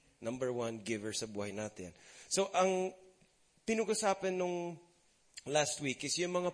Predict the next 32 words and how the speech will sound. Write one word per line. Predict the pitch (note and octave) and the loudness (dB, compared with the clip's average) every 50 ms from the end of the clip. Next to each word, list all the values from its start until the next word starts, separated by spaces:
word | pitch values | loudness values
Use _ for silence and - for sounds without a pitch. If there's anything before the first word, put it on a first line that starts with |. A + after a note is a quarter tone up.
| - F3+ | 2 2
paraan | E3+ F3 F3+ - - B2+ A#2+ A#2+ B2+ C#3+ D3+ D3 - - | 4 4 4 2 2 2 2 2 2 -2 -4 -10 -12 -6
kung | - F3+ F3 | -4 -4 -2
paano | F#3 F#3+ - - F3+ F#3 F#3+ F#3+ | 0 -2 0 0 0 0 -2 -2
tayo | F#3 - F3 D#3+ D#3 D#3+ E3 - | -2 0 0 0 2 0 -2 -2
pwedeng | - E3+ E3 D3 D#3+ D#3+ D#3+ D#3+ - - - - - - - _ | -4 -4 -4 -2 -4 -6 -6 -6 -8 -14 -20 -20 -20 -20 -18 _
maging | D#3 E3 D#3+ D3 C3+ D3 C#3+ C#3+ D3 C#3 - - - _ - | -4 -4 -4 -2 0 0 0 0 -2 -4 -8 -14 -20 _ -4
generous, | C3 C#3+ E3 E3+ F3+ F3 D#3+ D3+ D3 - - - - - - - - _ _ _ _ _ _ _ _ _ _ _ _ D3 | 2 2 4 4 4 2 0 2 2 2 2 2 2 0 -4 -10 -20 _ _ _ _ _ _ _ _ _ _ _ _ 2
uh, | D3 D3 D3 C#3+ C#3+ D3 D3 - - _ _ _ _ _ - | 2 4 4 2 2 0 -2 -4 -10 _ _ _ _ _ -4
Even | E3 F3+ F#3 E3 G3+ G3 F#3 F3+ E3 - | -2 -2 0 0 0 0 0 -2 -4 -2
without | E3+ E3+ E3 - - D3+ E3 F3+ F#3 F#3 - | -2 -2 -2 -2 -2 0 0 0 -2 -4 -6
money. | F3 F3 F3 G3+ A3 B3 B3 G#3+ - - _ | -6 -4 -4 -4 -4 -6 -10 -10 -12 -16 _
Maski | - G#3+ - - - E4 D4+ | -2 0 0 0 0 0 0
wala | D4+ D#4 - B3+ | 2 2 2 0
kang | - - B3+ - D4 | -2 -2 -6 -8 -8
pera, | - - C#4 C#4+ D#4 G4 G#4+ A#4 G3 F#3+ - - - - _ | -2 0 0 0 0 0 0 0 0 -2 -2 -6 -14 -12 _
pwede | - G#3+ G3+ G3 | -2 -2 -2 0
ka | G#3 A3+ G#3+ G#3+ | 0 0 2 2
maging | A3 G#3 G3+ A3+ A3+ G3 | 2 0 0 -4 -4 0
generous. | F#3 G#3+ A3+ A#3 A3+ G3 C3+ C3 - - | 0 0 2 2 0 -2 -2 -4 0 0
Paano? | F#3 - F3+ F3+ F3 D#3 B2 G#2 - - - - - - - A#2+ | 2 2 2 0 0 -2 -4 -6 -8 -12 -20 -20 -20 -10 0 4
Well, | C3+ E3+ G#3 G3+ - - - - - - - - | 4 4 4 4 -2 -8 -16 -20 -20 -20 -8 -2
ang | B2+ C3+ D3 - - | -2 -2 0 2 4
una | G3 A#3 A#3 F#3 E3+ | 4 6 6 6 4
is | F3 E3+ - - | 4 2 2 2
pwede | F#3 G3 G#3 G#3 G#3 G#3+ | 2 2 2 2 2 0
ka | G#3 | 2
maging | G#3 G3+ G3 G3 G3+ F#3 F#3+ E3 | 2 2 2 2 0 0 0 -2
generous | D3 F#3 F#3+ F#3 E3 D3+ D#3 D3+ - - - - - | 0 2 2 2 2 0 0 0 0 -2 -2 -6 -6
sa | - - - - F3 | -2 -2 0 0 0
ating | - - F3+ - - | 0 0 -2 -2 -2
expressions | E3+ - - - - F3+ F#3 F3+ - - - D#3+ C3+ G#2+ G#2 - - - E3+ | 2 2 2 4 4 2 2 2 2 -2 -2 -2 -4 -4 -4 -6 -4 -2 -4
o, | D#3+ | -4